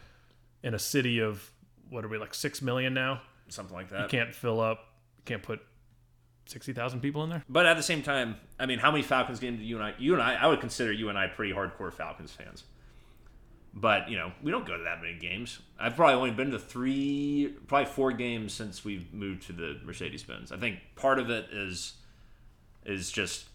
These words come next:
Speaker 2: you know, the apathy that people feel over the last fi-, four years or so, ever since that Super Bowl run. And then this team's not great.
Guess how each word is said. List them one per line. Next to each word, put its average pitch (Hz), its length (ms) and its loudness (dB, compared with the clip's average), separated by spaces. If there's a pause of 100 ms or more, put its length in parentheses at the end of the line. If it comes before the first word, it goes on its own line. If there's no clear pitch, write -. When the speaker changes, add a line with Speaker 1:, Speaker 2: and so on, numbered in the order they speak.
Speaker 2:
you 104 100 -6
know, 78 200 -6 (680)
the 107 200 -2
apathy 104 340 2
that 92 120 -4
people 92 220 -4
feel 95 220 -4
over 87 120 -4
the 90 60 -4
last 90 240 0 (300)
fi-, - 200 -4
four 101 200 -4
years 90 280 -4
or 87 60 -8
so, 80 380 -6 (240)
ever 92 160 -4
since 90 180 -10
that 85 160 -6
Super 82 240 -10
Bowl 82 160 -8
run. 82 320 -6 (800)
And 95 120 0
then 92 280 -4
this - 140 -8
team's 101 300 -4
not 107 220 -2
great. 98 320 -2